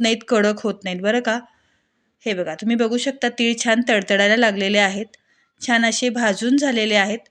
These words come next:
पुन्हा एक मिनिटभर भाजून घेते आणि हे तीळ आहेत ते आपण एका ताटामध्ये काढून घ्यायचे आहेत. हे बघा, मस्त आपले तीळ छान असे भाजून झालेले आहेत.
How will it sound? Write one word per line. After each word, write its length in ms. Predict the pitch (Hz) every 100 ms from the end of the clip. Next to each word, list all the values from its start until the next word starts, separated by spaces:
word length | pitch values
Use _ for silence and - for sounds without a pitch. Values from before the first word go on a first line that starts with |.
| _ _ _ _ _ -
पुन्हा 280 | 240 233 269
एक 240 | 226 240 247
मिनिटभर 400 | 226 214 233 240
भाजून 380 | 240 202 214
घेते 360 | 240 247 214 208
आणि 280 | - 208 226
हे 140 | 247
तीळ 300 | 262 254 262
आहेत 220 | 240 190 185 226
ते 60 |
आपण 280 | 208 - 214
एका 200 | 208 208 214
ताटामध्ये 480 | 190 - 180 175 262
काढून 340 | 269 180 170
घ्यायचे 360 | 175 165 - 165
आहेत. 300 | 175 175 _ _ _ _ _ _ _ - - _ _ _ _ _ _ _ _ _ _ _ _ _ _ _ _ _ _ _ _ _ _
हे 80 | 214
बघा, 200 | 190 175 160
मस्त 340 | 208 - -
आपले 280 | 247 240 226
तीळ 240 | 226 220 220 226
छान 180 | 220
असे 200 | 214 214
भाजून 400 | 214 220 185 190
झालेले 380 | 208 208 190 196
आहेत. 260 | 208 185